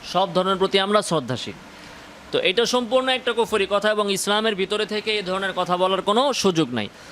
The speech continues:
তো যাই হোক, এটা হচ্ছে ভলটেয়ারের একটা মতবাদ এবং সেখান থেকেই এসেছে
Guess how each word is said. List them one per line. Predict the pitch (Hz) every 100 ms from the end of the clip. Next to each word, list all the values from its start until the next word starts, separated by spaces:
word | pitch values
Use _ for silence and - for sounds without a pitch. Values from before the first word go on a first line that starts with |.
| - -
তো |
যাই | 170 208 214
হোক, | 240 202
এটা | 202 202
হচ্ছে | 190 208
ভলটেয়ারের | 160 165 151 151 156 143
একটা | - 233 320 - - 139
মতবাদ | 143 123 98 - - - 185
এবং | 247
সেখান | 233 233 226 247
থেকেই | 233 247 254 220
এসেছে | 190 208 202 - 214 262